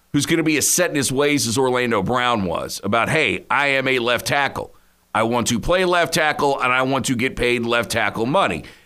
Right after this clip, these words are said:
And I'm sure that worked out fine for him going to the Cincinnati Bengals, but I wonder just how much Orlando Brown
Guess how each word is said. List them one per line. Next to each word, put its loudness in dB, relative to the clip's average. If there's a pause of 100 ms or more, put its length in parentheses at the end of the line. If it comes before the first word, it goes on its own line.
(180)
And 0
I'm 0
sure 2
that 2
worked 0
out 2
fine 2
for 0
him 2
going 2
to -2
the -2
Cincinnati 0
Bengals, 0
but 0
I 4
wonder 0
just 0
how 0
much -2
Orlando 2
Brown 0